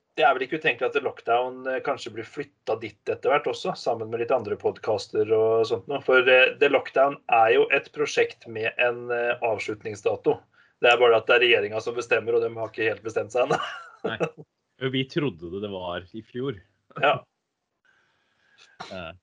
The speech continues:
Speaker 2: ja, nei, fordi da når vi startet opp igjen, så det var jo,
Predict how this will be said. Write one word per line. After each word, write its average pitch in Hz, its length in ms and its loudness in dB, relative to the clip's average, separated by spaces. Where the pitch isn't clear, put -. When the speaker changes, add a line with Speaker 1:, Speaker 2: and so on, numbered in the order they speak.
Speaker 2:
ja, 135 120 4
nei, 156 200 4
fordi 160 520 -2
da 143 140 -4
når 135 220 -10
vi 143 100 -10
startet 104 420 -8
opp 90 160 -16
igjen, 117 120 -12
så 190 160 -4
det 120 160 -10
var 104 220 -8
jo, 110 160 -8